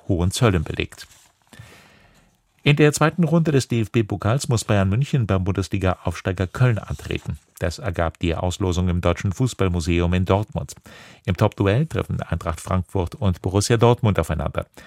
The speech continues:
Titelverteidiger V F B Stuttgart gastiert beim F S V Mainz. Zu weiteren Bundesliga-Duellen kommt es bei den Partien zwischen Heidenheim und dem Hamburger S V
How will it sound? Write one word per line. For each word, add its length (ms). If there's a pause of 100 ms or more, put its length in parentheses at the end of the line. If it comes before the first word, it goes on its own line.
(300)
Titelverteidiger 840
V 180
F 80
B 140
Stuttgart 640
gastiert 480
beim 300
F 160
S 100
V 160
Mainz. 440 (440)
Zu 140
weiteren 380
Bundesliga-Duellen 920
kommt 260
es 160
bei 80
den 200
Partien 360
zwischen 380
Heidenheim 580
und 100
dem 180
Hamburger 380
S 140
V 320